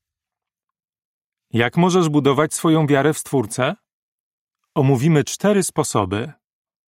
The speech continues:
Uważnie przyglądaj się dziełom stwórczym.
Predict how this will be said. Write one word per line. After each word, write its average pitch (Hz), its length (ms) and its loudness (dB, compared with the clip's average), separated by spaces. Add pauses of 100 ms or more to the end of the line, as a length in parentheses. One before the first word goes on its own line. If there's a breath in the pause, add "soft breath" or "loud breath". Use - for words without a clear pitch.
(1300)
Uważnie 175 580 2
przyglądaj 160 640 0
się 139 160 -2
dziełom 139 320 2
stwórczym. 123 720 -4